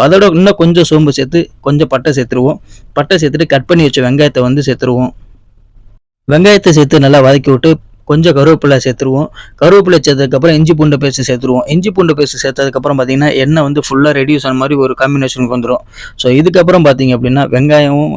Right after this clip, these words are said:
நல்லா வதக்கி விட ஆரம்பிச்சிருவோம். நல்லா வதங்கட்டும். கலருக்காண்டி பார்த்தீங்கன்னா ஒரு மூணு பெரிய மிளகா, காஞ்ச மிளகா சேர்த்துருவோம். So, மூணு காஞ்ச மிளகா இருக்கு. So, நம்ம காஞ்ச மிளகா சேர்த்துட்டு கட் பண்ணி வச்ச தக்காளியை சேர்க்க ஆரம்பிச்சிருவோம். So, கட் பண்ணி வச்ச தக்காளி சேர்த்துட்டு தக்காளி, வெங்காயத்தை நல்லா வதக்கி விட ஆரம்பிச்சிருவோம்.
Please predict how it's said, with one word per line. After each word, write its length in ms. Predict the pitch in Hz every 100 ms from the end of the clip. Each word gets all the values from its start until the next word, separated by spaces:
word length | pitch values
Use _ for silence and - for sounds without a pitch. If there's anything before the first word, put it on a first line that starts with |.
| 127
நல்லா 180 | 127 139 127
வதக்கி 260 | 131 147 135
விட 120 | 123
ஆரம்பிச்சிருவோம். 420 | 120 117 123 135 - 127
நல்லா 180 | 127 135
வதங்கட்டும். 440 | 127 131 123 139 160 - - - 131
கலருக்காண்டி 440 | 170 175 147 147
பார்த்தீங்கன்னா 320 | 131 120 135 135
ஒரு 120 | 123 123
மூணு 220 | 131 139 120
பெரிய 180 | 131 151 143
மிளகா, 240 | 127 127 - - _ 127
காஞ்ச 200 | 135 131
மிளகா 240 | 127 123 117
சேர்த்துருவோம். 360 | 110 - 117 113 - - -
So, 100 | 123 120
மூணு 160 | 135 123
காஞ்ச 220 | 135 151 147
மிளகா 220 | 135 123
இருக்கு. 200 | 113 139 156 131
So, 100 | 123
நம்ம 140 | 120 117
காஞ்ச 180 | 139 147
மிளகா 220 | 135 123 117
சேர்த்துட்டு 360 | 120 - 131 156 135
கட் 120 | -
பண்ணி 160 | 165 139
வச்ச 140 | 131 123
தக்காளியை 320 | 127 143 143 139
சேர்க்க 200 | 127 127
ஆரம்பிச்சிருவோம். 440 | 120 113 117 117 - - - - -
So, 120 | 120 -
கட் 140 | 135 -
பண்ணி 160 | 185
வச்ச 120 | 160 123 131
தக்காளி 240 | 151 151 135
சேர்த்துட்டு 260 | 135 143 131
தக்காளி, 380 | 127 - 151 151 143
வெங்காயத்தை 360 | 127 131 127 135
நல்லா 140 | 127 135
வதக்கி 220 | 131 143 143
விட 100 | 123
ஆரம்பிச்சிருவோம். 440 | 120 117 127 131